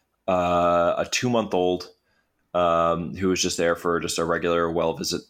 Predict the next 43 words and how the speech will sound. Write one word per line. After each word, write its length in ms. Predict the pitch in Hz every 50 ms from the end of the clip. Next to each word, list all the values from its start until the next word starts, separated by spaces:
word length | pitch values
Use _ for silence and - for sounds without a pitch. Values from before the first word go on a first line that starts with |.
| _ - -
as 200 | 85 - - 82
a, 300 | 78 76 73 76 - -
as 120 | - - 76
a 40 | -
kid, 300 | - 110 127 - - - _ _ - -
uh, 320 | 82 80 80 80 78 73
as 120 | 73 - -
a, 160 | 80 - - -
as 80 | 78
a 60 | 82 80
baby. 420 | 87 92 104 110 113 113 113 -
I 160 | - 87 85 85
saw, 580 | - - - 87 82 82 82 82 82 80 80 - _ _ _ _ _ _ _ -
um, 460 | - 87 87 85 87 87 87 87 85 -
a 80 | - -
couple 420 | - - 104 - - 101 95 92
of, 200 | 90 87 87 -
I 80 | 71 78
saw 160 | - 85 82
an 80 | 82
eight-year-old 460 | - 95 101 - 101 101 98 95 92 90
and 80 | 82
a 40 | 80
ten-year-old 600 | - - 104 98 98 95 92 92 92 92 90 85
that 100 | 90 80
were 140 | 85 87 85
there 260 | 82 85 85 82 82
for, 480 | 82 - 82 82 82 80 80 82 85 - _ _ _ - _ _ _ -
um, 600 | - 80 78 76 76 76 76 76 76 78 78 - _ _ _ _ - 73
uh, 260 | 82 80 76 76 78
just 200 | - - - -
their 140 | - 80 78
regular 320 | 80 80 78 80 80 82
well 160 | 82 82 82 82
visits. 320 | 87 82 - 85 78 -
I 120 | 82 78
had 160 | 80 85 78 78
a 60 | 78
fifteen-year-old 580 | - - 90 - - 98 92 90 87 85 82
that 80 | 82 82 -
came 180 | - 82 82
in. 260 | 82 80 80 80 85 82 _ _ _ _ _ _ _ -
Um, 600 | - 82 80 80 80 80 80 80 80 80 78 78